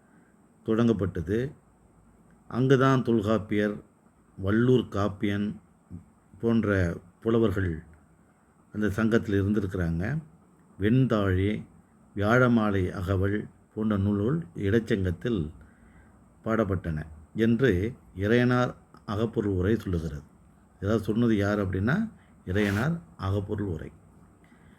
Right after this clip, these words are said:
கடைச்சங்கங்கிறது தற்பொழுது இருக்கக்கூடிய வடமதுரை,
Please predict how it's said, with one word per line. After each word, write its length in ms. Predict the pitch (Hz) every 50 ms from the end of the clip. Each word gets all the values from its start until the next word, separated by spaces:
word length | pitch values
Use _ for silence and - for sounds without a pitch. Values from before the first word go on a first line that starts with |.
| - - - _ -
கடைச்சங்கங்கிறது 1040 | - 127 139 170 170 170 - 165 143 131 120 113 104 98 98 104 143 190 208 - - - - - - -
தற்பொழுது 520 | - 127 120 113 123 127 123 127 120 120
இருக்கக்கூடிய 720 | 104 98 107 98 87 95 87 92 95 107 139 196 226 - - - - - - _ _ _ _ _ _ _ _ -
வடமதுரை, 580 | - 123 120 113 113 101 90 90 82 80 76